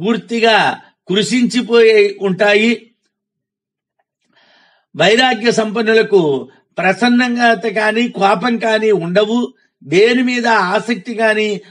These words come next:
భోగాసక్తి కానీ ఉద్వేగం కానీ వాళ్ళకు ఉండవు. వైరాగ్యం కలిగినటువంటి వాళ్ళు శాస్త్రార్థ రసికాః తజ్ఞాః జ్ఞాత లోక పరావరాః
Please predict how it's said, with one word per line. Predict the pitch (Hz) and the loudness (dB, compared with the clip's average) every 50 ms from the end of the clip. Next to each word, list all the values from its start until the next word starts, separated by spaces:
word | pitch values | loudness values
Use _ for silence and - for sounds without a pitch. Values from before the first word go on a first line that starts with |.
| _ _ - | _ _ -12
భోగాసక్తి | 135 156 175 208 226 220 247 240 208 180 220 185 - 214 | -6 -2 0 0 0 2 0 0 0 -2 -4 -6 -8 -6
కానీ | 202 208 202 202 196 196 | -4 -2 0 0 0 0
ఉద్వేగం | 185 165 165 160 165 226 247 247 208 214 220 202 | -2 -2 -4 -6 -4 -4 -2 -2 -2 -4 -6 -6
కానీ | 202 196 185 185 185 185 | -4 -4 -4 -4 -4 -4
వాళ్ళకు | 180 175 160 151 143 139 123 | -2 -2 -2 -2 -4 -6 -8
ఉండవు. | 131 135 147 143 135 - - _ _ _ _ _ _ - | -6 -2 -2 -2 -2 -6 -12 _ _ _ _ _ _ -8
వైరాగ్యం | - 139 160 196 214 233 226 220 196 226 220 208 | -4 -2 0 2 2 2 2 2 0 -2 -2 0
కలిగినటువంటి | 208 208 202 190 202 202 196 180 196 190 185 170 175 175 | -2 -2 -2 -2 -2 -4 -4 -4 -4 -4 -4 -6 -4 0
వాళ్ళు | 175 185 196 190 175 151 131 110 - - - _ _ _ | 2 2 2 2 2 0 -2 -4 -6 -10 -20 _ _ _
శాస్త్రార్థ | - - 170 156 180 190 190 190 196 208 220 220 220 214 202 180 170 196 | -10 -8 -4 -2 -2 -2 -2 -4 -4 -2 -2 0 0 -2 -2 -2 -2 -2
రసికాః | 196 190 185 151 147 180 - 202 208 214 214 202 208 240 240 240 - - - _ _ _ _ - | 0 0 -2 -4 -6 -6 -4 -2 -2 0 0 0 0 0 0 -2 -6 -14 -20 _ _ _ _ -4
తజ్ఞాః | 147 147 147 156 180 208 214 220 220 208 196 220 220 226 - - - _ _ _ _ _ _ _ _ _ _ _ _ _ _ - | -4 -4 -4 -4 -4 -2 -2 0 0 0 2 2 2 0 0 -4 -10 _ _ _ _ _ _ _ _ _ _ _ _ _ _ -18
జ్ఞాత | - 127 127 151 165 190 226 226 - 240 | -12 -8 -4 -2 0 0 0 0 0 2
లోక | 226 202 190 190 208 214 202 233 | 2 4 4 4 2 2 2 0
పరావరాః | 214 220 202 196 202 208 214 214 214 208 214 214 214 214 208 180 196 208 202 196 | 0 0 0 2 2 2 2 2 2 2 2 0 2 2 2 2 2 2 0 -2